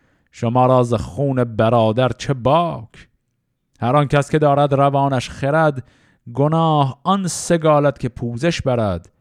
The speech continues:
ز روشن جهاندارتان نیست شرم،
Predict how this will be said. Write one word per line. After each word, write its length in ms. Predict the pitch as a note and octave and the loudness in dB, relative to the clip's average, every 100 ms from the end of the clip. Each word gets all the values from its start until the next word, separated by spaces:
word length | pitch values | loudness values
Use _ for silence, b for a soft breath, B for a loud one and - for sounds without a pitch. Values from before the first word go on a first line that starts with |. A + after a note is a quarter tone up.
| _ _ _ _ _ _ _ _ _ _ | _ _ _ _ _ _ _ _ _ _
ز 80 | A#2+ | 0
روشن 440 | B2 A#2 - A2+ | 0 0 -2 -4
جهاندارتان 920 | A2 A2 A2+ G2+ D3+ D3+ C3 C3+ C3+ D#3+ | -2 -2 -4 0 0 0 -2 -6 -6 -10
نیست 380 | C#4 B3 - - | -10 -10 -12 -12
شرم، 580 | - B2 D#2 D2+ D#2+ | -6 -6 -6 -8 -16